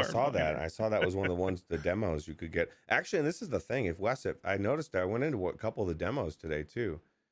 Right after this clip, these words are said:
Speaker 2: and that, that still let me go in. So I think if you had 'em downloaded,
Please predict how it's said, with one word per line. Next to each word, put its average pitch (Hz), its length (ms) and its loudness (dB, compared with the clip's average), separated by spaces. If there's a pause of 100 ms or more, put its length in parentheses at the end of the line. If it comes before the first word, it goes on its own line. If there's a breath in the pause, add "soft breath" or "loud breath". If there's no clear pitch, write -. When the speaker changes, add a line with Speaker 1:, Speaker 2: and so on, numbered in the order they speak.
(220)
Speaker 2:
and 78 200 -2
that, 80 200 -2 (260)
that 80 160 -8
still 101 220 -2
let 92 160 2
me 87 100 0
go 82 240 -2
in. 87 300 -2
So - 180 -6
I 80 180 -2
think 151 300 -8
if 95 140 -8
you 82 100 2
had 82 100 2
'em 82 120 -4
downloaded, 113 580 -2